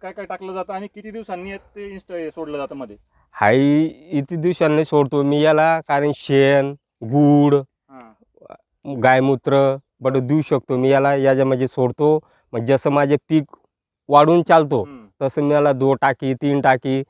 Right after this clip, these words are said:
Speaker 2: तसं वापिस मी याला तेच पद्धतीने भरतो.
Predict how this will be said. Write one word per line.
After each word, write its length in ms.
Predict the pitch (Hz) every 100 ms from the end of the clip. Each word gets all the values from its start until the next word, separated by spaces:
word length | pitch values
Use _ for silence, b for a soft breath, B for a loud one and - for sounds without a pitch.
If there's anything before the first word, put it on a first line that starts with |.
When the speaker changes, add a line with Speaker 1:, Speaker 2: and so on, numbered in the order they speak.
| _ _
Speaker 2:
तसं 180 | 131 139
वापिस 340 | 131 127 151 139
मी 100 | 147
याला 220 | 143 151
तेच 440 | - _ - 175 -
पद्धतीने 460 | 156 139 135 135
भरतो. 400 | 156 160 156 107